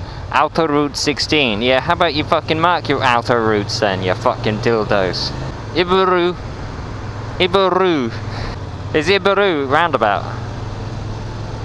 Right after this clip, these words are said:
Thi-, think she's telling you to go shove it. Towards Paris, that would make sense.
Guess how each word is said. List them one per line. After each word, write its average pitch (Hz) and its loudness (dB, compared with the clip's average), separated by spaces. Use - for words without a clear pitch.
Thi-, - -4
think 139 2
she's 113 -2
telling 120 2
you 107 2
to 110 0
go 110 4
shove 127 2
it. 92 0
Towards 123 0
Paris, 110 2
that 147 2
would 127 0
make 107 0
sense. - -2